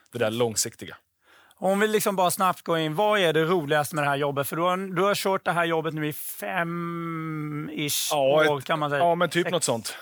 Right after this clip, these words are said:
Speaker 2: Ja.
Speaker 1: Sex till och med.
Speaker 2: Sex år. Sex år på den här posten.
Speaker 1: Ja.
Speaker 2: Det, det, det, det är i princip hela ditt yrkesliv ju. Okej då, minus ett par, tre år.
Speaker 1: <laughs> Typ
Speaker 2: Eh,
Speaker 1: något sånt.
Speaker 2: ja, men, men vad är, vad, vad är det roligaste?
Speaker 1: Eh,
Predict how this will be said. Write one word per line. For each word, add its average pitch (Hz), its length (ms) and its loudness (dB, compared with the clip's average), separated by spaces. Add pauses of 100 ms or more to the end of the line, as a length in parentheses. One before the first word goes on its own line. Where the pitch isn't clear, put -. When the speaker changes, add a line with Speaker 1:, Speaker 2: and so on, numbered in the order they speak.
(100)
Speaker 2:
Ja. 151 180 2
Speaker 1:
Sex - 120 -12
till 151 140 -2
och 131 60 0
med. 117 120 -2 (220)
Speaker 2:
Sex 185 280 2
år. 143 220 2 (280)
Sex - 340 0
år 160 240 4 (100)
på 175 100 -2
den 151 140 2
här 147 120 2
posten. 143 480 -2 (140)
Speaker 1:
Ja. 98 60 -20 (180)
Speaker 2:
Det, 165 260 -2 (120)
det, 165 240 -2
det, 165 240 -4
det 180 180 -2
är 165 300 2
i 156 120 -2
princip 143 360 -6
hela 135 240 -2
ditt 135 160 -8
yrkesliv 147 520 -4
ju. 127 100 -8 (340)
Okej 190 300 2
då, 175 100 4
minus 196 380 4
ett 196 120 4
par, 175 160 2
tre 160 240 0
år. 147 140 2
Speaker 1:
<laughs> 139 100 -12 (360)
Typ 240 120 -6
Speaker 2:
Eh, 156 120 2
Speaker 1:
något 151 120 2
sånt. 113 300 -2 (100)
Speaker 2:
ja, 165 280 2
men, 202 300 2
men 196 260 0
vad 202 120 4
är, 202 160 0
vad, 196 240 2
vad 214 160 2
är 202 40 2
det 190 60 4
roligaste? 151 500 0 (160)
Speaker 1:
Eh, 147 420 4